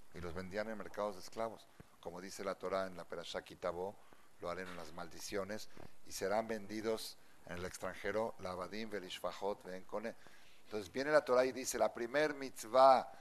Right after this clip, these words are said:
que dice la Torá en las leyes, cuando compres un esclavo hebreo, no puedes asumir la conducta de un esclavo goy.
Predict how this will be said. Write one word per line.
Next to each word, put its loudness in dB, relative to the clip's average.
que -2
dice -4
la 6
Torá 4
en 0
las -2
leyes, 0
cuando 0
compres -2
un -6
esclavo 0
hebreo, -4
no -6
puedes -6
asumir -10
la -4
conducta -10
de -10
un -14
esclavo -10
goy. -16